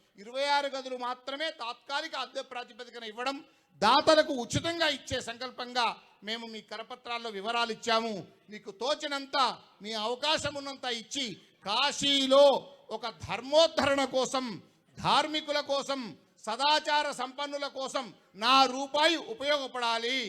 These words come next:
నేను ఉన్నా లేకున్నా నా రూపాయి వల్ల అక్కడ ధర్మ సంస్థాపన జరిగి నా కుటుంబం బాగుండాలి అన్న ఏకైక సంకల్పంతో మీరందరూ కూడా స్పందించి, ఈ ఉదాత్తమైనటువంటి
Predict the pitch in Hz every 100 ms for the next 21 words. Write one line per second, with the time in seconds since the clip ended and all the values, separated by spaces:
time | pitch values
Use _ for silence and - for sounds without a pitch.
0 | 160 _ - 214 277 262 247 269 330 320
1 | 302 302 302 302 302 240 - _ 185 233
2 | 254 269 302 311 311 302 302 330 247 -
3 | - - 202 254 214 165 247 302 196 240
4 | 233 - 330 339 330 302 285 277 285 277
5 | 226 - - 202 233 233 240 320 330 320
6 | 254 247 262 254 247 247 254 196 - _
7 | - 214 214 180 214 226 277 339 349 254
8 | 254 254 233 233 208 233 190 - _ 180
9 | 208 214 247 294 311 294 269 269 254 196
10 | - - - - 196 262 311 - 285 254
11 | 170 _ _ 220 226 202 247 320 320 -
12 | - 311 302 294 277 277 269 247